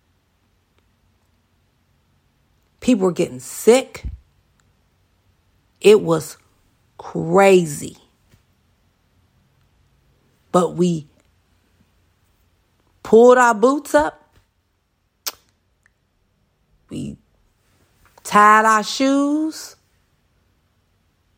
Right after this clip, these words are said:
And we kept moving through that tough time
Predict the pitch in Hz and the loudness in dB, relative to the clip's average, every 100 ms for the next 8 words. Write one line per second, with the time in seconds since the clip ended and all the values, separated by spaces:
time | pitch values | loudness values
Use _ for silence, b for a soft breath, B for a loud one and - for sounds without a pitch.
0 | _ _ _ _ _ _ _ _ _ _ | _ _ _ _ _ _ _ _ _ _
1 | _ _ _ _ _ _ _ _ _ - | _ _ _ _ _ _ _ _ _ -12
2 | 156 151 147 - 220 190 170 147 151 - | -8 -8 0 0 2 -6 -8 -10 -18 -20
3 | _ _ _ _ _ _ _ _ _ _ | _ _ _ _ _ _ _ _ _ _
4 | _ _ _ _ _ _ - 175 160 180 | _ _ _ _ _ _ -4 -2 0 0
5 | 202 - - 208 - - 214 208 156 | -2 -4 -4 -4 -4 -8 -6 -6 -10